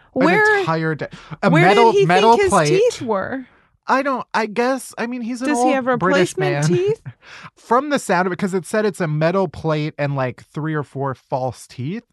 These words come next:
Speaker 2: So I'm
Speaker 1: Okay,
Speaker 2: guessing it's
Speaker 1: okay.
Speaker 2: one of those dentures.
Speaker 1: Just a couple. It's not like the
Speaker 2: Right.
Speaker 1: whole row.
Speaker 2: It fills in the gaps.
Speaker 1: Mm-hmm.
Speaker 2: But also, yeah, I guess he just thought, like, it got misplaced.
Speaker 1: Yeah.
Speaker 2: And then, like, forgot that he had them in when he went into surgery.
Speaker 1: Next time I lose something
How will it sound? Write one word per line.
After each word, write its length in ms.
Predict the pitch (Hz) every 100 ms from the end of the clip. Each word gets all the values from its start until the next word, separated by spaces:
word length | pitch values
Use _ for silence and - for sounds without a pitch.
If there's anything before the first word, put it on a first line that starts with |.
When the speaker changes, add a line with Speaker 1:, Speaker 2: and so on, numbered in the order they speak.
| -
Speaker 2:
So 160 | 226
I'm 100 | 226
Speaker 1:
Okay, 140 | 202 170
Speaker 2:
guessing 300 | 170 - -
it's 80 | 208
Speaker 1:
okay. 80 |
Speaker 2:
one 80 | 160
of 80 | 139
those 340 | 131 123 - _ _ _
dentures. 340 | - 131 127 127
Speaker 1:
Just 40 |
a 60 | 220 -
couple. 380 | 220 190 190 175
It's 160 | 180
not 100 | 214 185
like 140 | 156 -
the 60 |
Speaker 2:
Right. 60 | 185
Speaker 1:
whole 320 | 170 190 170
row. 320 | 170 180 - 202
Speaker 2:
It 160 | 165
fills 260 | - 156 139
in 120 | 143
the 100 | 127
gaps. 680 | 113 110 95 - - - -
Speaker 1:
Mm-hmm. 460 | 226 202 208 185 202 -
Speaker 2:
But 140 | 175
also, 640 | 185 208 165 190 160 147 139 -
yeah, 460 | 151 165 151 95 - -
I 80 | 185
guess 240 | 185 208
he 100 | 226
just 220 | 180 185
thought, 200 | - 156
like, 240 | - 156 -
it 140 | 143
got 220 | 151 139
misplaced. 840 | 135 123 - - 139 156 151 - -
Speaker 1:
Yeah. 380 | 247 220 196 190 - _ -
Speaker 2:
And 160 | 143 139
then, 140 | 135
like, 240 | 127 113
forgot 500 | - - 127 123 120 113
that 100 | 117
he 80 |
had 220 | 120 117 107
them 140 | 113
in 200 | 185 165
when 100 | 139
he 80 | 120
went 180 | 110 110
into 200 | 175 190
surgery. 720 | - 170 147 156 147 139 131
Speaker 1:
Next 300 | 226 294 -
time 360 | 339 330 311 -
I 120 | 226
lose 260 | 233 302
something 640 | - 214 202 185 185 185 190